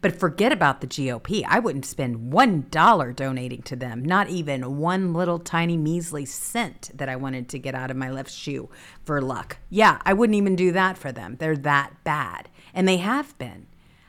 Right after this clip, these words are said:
for s-, quite some time. They pick a Bush. They pick one of these candidates.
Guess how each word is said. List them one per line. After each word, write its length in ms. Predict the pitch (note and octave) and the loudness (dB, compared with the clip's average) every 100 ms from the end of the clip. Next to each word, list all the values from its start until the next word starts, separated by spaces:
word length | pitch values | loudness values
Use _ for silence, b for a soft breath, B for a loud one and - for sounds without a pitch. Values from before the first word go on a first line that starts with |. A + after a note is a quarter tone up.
| b - | b -4
for 180 | A#3+ | 0
s-, 180 | A3+ - | 0 0
quite 320 | - B3+ D4 | -4 0 0
some 220 | - A#3+ A3+ | 0 -4 -2
time. 320 | C4 C4+ D#3+ | -2 -2 0
They 160 | A3 | -2
pick 480 | C#4+ - C4+ D#4+ - - | -2 -4 -4 -4 -4 -4
a 80 | D#3+ | -4
Bush. 460 | F3 B3+ D3+ - | -2 -2 -2 -8
They 120 | G3 G#3 | -6 -6
pick 340 | - C4 C4+ | -4 -6 -4
one 120 | G3 | -4
of 80 | F#3 | -2
these 180 | F#3+ F#3 | -4 -4
candidates. 540 | G3 A#3 A#3 C#3+ - | -6 -6 -6 -8 -12